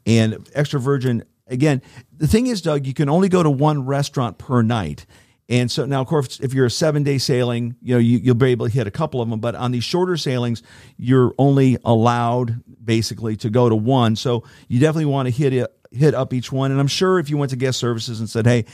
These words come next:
I really wanna go to the wake again," I'm sure they'd let you do it. But all the re-, and the thing is, it's all inclusive. Like, when we go on Holland America Line, you know, Canaletto, uh, you know, and the other restaurants,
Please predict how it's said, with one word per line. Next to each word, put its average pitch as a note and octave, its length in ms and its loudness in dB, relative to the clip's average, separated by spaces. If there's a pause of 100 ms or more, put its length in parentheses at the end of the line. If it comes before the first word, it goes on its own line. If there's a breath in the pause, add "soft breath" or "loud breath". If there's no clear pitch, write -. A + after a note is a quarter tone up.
(120)
I - 60 2
really C3+ 220 4
wanna B2+ 240 0
go A#2+ 200 -2
to B2 180 -6
the A2+ 100 -2
wake A#2+ 200 2
again," A2+ 300 2
I'm A2+ 80 0
sure C3+ 220 2
they'd A#2+ 100 -2
let A#2 180 -6
you G#2 120 -6
do G#2 160 -4
it. - 80 -8 (320 soft breath)
But C3 120 0
all E3+ 220 0
the F3 80 -2
re-, D3+ 160 -2
and D#3+ 160 -4
the D3+ 60 -4
thing G#3 240 -4
is, G3 120 -2
it's D3 140 -8
all C#3+ 160 0
inclusive. C3 560 0
Like, A#2+ 220 0 (420 loud breath)
when C3 140 2
we C#3+ 80 4
go D#3 140 2
on D3 80 4
Holland C#3 300 4
America D3 400 0
Line, G2+ 280 -6 (260 soft breath)
you A#2 80 -6
know, A2 140 0
Canaletto, A#2+ 880 -2 (320 soft breath)
uh, F#2+ 280 -2 (180)
you A2+ 120 -4
know, A2 120 2
and A2+ 200 2
the A2+ 60 6
other D#3 180 2
restaurants, A#2 640 -4